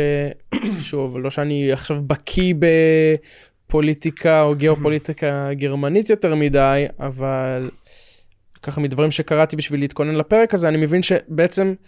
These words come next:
מזרח ומערב התאחדו, אבל מזרח לא באמת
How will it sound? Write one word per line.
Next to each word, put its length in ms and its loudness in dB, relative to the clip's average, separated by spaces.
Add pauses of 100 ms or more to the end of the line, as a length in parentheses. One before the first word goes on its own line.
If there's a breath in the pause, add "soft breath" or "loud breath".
(480 soft breath)
מזרח 440 2
ומערב 420 4
התאחדו, 680 0 (120)
אבל 160 -4
מזרח 680 -2 (720)
לא 220 4
באמת 540 0